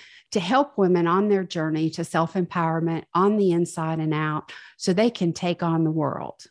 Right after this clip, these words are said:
Today, I have these questions for you to ponder. Have you experienced trauma?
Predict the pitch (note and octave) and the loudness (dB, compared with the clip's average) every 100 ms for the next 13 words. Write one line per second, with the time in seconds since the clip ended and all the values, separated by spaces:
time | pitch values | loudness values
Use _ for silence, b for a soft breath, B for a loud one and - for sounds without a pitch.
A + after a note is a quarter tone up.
0 | _ _ _ _ - B B B - F#3 | _ _ _ _ -20 B B B -2 2
1 | A3+ B3+ A#3+ F3+ F3 - F3+ F3+ F#3 E3+ | 4 6 6 6 4 2 0 0 -2 -4
2 | D#3 F#3+ A3+ G#3 - - F#3 - - D3 | -2 0 2 0 -4 0 0 0 -2 0
3 | D3 - D#3+ D#3 D3+ D3 C#3+ F3+ G3 A#3+ | 0 -4 -4 -4 -4 -6 -6 0 0 0
4 | F#2+ - - _ _ _ _ _ _ B | -4 -10 -16 _ _ _ _ _ _ B
5 | B B - E3 E3+ F3+ F#3 - - F#3+ | B B -2 0 2 2 2 -2 -8 -2
6 | F3+ F3+ F3 - - - D#3+ E3 G3 D4 | 0 2 0 -4 -10 -2 0 2 0 -2